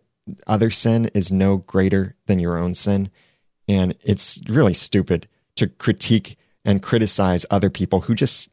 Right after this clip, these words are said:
simply sin differently than you do. And that's something I have to remember often. I'm not pr-, slamming that <laughs> down your throats,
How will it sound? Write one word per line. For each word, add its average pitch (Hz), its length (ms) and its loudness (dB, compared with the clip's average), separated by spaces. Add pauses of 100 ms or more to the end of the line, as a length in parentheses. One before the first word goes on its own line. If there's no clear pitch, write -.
simply 101 300 -6
sin 101 360 -2
differently 82 520 -4 (200)
than 92 160 0
you 82 120 -4
do. 76 280 -6
And 101 140 -2
that's 113 140 0
something 101 240 0
I 92 120 2
have 85 180 -2
to 85 80 -10
remember 82 380 -4
often. 80 320 -8 (360)
I'm 90 100 0
not 202 160 2
pr-, 110 180 -8
slamming 120 460 4
that 113 160 2
<laughs> 101 120 4
down 117 160 4
your 104 160 4
throats, 92 440 0